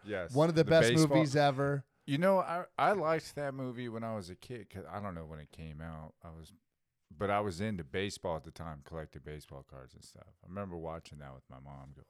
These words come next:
Speaker 1: "Man, that's cool."
Speaker 2: I loved that movie.
Speaker 1: Wasn't as cool as Star Wars, but it was pretty
Speaker 2: No,
Speaker 1: cool.
Speaker 2: no, it was one of the first adult movies where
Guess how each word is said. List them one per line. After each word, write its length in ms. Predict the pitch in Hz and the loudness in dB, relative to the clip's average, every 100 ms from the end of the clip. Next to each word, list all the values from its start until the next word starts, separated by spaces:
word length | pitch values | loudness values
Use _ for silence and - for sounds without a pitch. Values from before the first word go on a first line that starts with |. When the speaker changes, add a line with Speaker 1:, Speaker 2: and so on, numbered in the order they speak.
| _ | _
Speaker 1:
"Man, 180 | 87 82 | -18 -16
that's 160 | 80 - | -16 -20
cool." 320 | _ 90 78 _ _ _ _ _ _ _ _ _ _ _ _ _ | _ -20 -20 _ _ _ _ _ _ _ _ _ _ _ _ _
Speaker 2:
I 120 | 92 120 98 | -20 -20 -18
loved 300 | 92 95 - | -16 -18 -20
that 180 | 80 _ | -20 _
movie. 360 | 80 80 82 - | -20 -20 -20 -14
Speaker 1:
Wasn't 220 | 101 87 92 | -12 -10 -12
as 120 | - | -14
cool 180 | - 95 | -14 -14
as 60 | |
Star 320 | - 104 117 | -10 -6 -6
Wars, 240 | 110 76 76 - | -8 -12 -12 -8
but 80 | |
it 60 | 123 | -8
was 100 | 117 | -8
pretty 180 | 240 - | -10 -4
Speaker 2:
No, 120 | 277 | -2
Speaker 1:
cool. 100 | 254 170 | 0 0
Speaker 2:
no, 20 | |
it 60 | 101 | 2
was 120 | 165 | 0
one 100 | 214 | 0
of 40 | 247 | -2
the 100 | 156 | -4
first 300 | - 185 127 | -2 -4 -4
adult 260 | 123 123 | -6 -4
movies 380 | 147 143 151 143 | -4 -2 -4 -4
where 200 | 123 117 | -8 -8